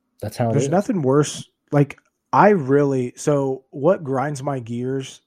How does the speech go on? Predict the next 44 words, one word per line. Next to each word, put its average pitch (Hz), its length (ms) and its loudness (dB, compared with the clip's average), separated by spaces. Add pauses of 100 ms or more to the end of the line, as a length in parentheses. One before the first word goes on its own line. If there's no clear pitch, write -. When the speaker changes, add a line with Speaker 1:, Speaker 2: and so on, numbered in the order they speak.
(100)
Speaker 2:
as 123 260 -6
a 117 100 -8
content 117 540 -12
provider 117 520 -8 (800)
are, 135 520 0
are 175 180 8
the 180 80 6
weeks 147 320 2
that 147 120 4
my 135 120 0
projections 127 540 -4
are 117 120 -6
off, 110 440 -6 (580)
when 135 100 -2
I 147 120 2
spend 156 340 0
a 135 160 -6
ton 135 300 -6
of 135 100 -2
time 127 600 -8 (600)
doing 127 260 0
all 120 160 -2
this 117 160 -6
stuff - 460 -10
and 123 160 -10
then 113 280 -6 (120)
I 120 100 -2
have 117 220 2
a 113 60 4
bad 113 240 0
week, 113 260 -2
like, 113 140 2
it, 170 260 8
it 180 220 6
gets 151 240 2
to 139 100 -4
me 113 320 -4
mentally, 110 460 -8
like, 101 260 -12
Speaker 1:
Mm-hmm. 110 120 -16 (460)
Speaker 2:
'cause 143 140 0
I 160 100 6
know, 196 540 2
like, - 180 0